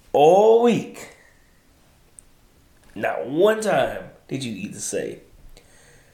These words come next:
"Chris, I need you to pump gas," or,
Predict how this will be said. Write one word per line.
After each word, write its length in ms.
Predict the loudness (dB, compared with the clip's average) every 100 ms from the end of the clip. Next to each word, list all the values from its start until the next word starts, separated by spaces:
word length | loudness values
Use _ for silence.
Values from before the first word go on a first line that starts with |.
| _ _ _ _ _ _ _ _ _ _
"Chris, 360 | -12 -8 -8 -6
I 120 | -8
need 180 | -8 -10
you 100 | -12 -12
to 60 |
pump 240 | -12 -12 -8
gas," 640 | -6 -4 -4 -6 -12 -16 _ _ -6
or, 540 | -4 -2 -4 -6